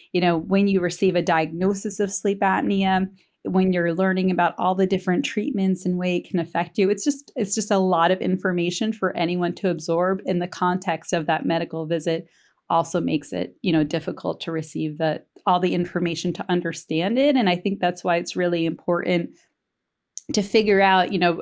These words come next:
and do, do the work as Rebecca described of figuring out what are interventions, and interventions in a different way. I think, you know, physicians usually think about it in terms of, like, how to treat a disease. These are, these are communication or dissemination interventions to figure out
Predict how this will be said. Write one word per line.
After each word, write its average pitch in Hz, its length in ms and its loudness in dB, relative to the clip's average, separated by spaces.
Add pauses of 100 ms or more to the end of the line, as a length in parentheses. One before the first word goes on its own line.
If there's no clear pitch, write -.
(100)
and 180 240 0
do, 202 380 2
do 202 180 2
the 185 80 2
work 175 260 0
as 180 160 0
Rebecca 175 400 0
described 175 680 0
of 156 160 0 (380)
figuring 262 440 4
out 185 160 2
what 196 200 4
are 214 120 2
interventions, 180 1000 0
and 180 140 0
interventions 208 720 2
in 185 100 2
a 180 60 0
different 180 400 -2
way. 175 220 0
I 170 60 0
think, 175 440 -2
you 196 80 0
know, 170 100 2
physicians 180 580 0
usually 175 280 0
think 190 320 -2
about 165 320 2
it 160 80 0
in 160 120 2
terms 175 300 -2
of, 160 120 -2
like, 165 160 0
how 175 160 0
to 156 100 -2
treat 185 340 -2
a 165 60 -2
disease. 160 600 0
These 202 200 -2
are, 180 220 2 (340)
these 208 160 4
are 202 120 2
communication 202 1080 0
or 175 140 0
dissemination 185 920 0
interventions 175 1000 0
to 190 120 -4
figure 190 420 0
out 165 220 4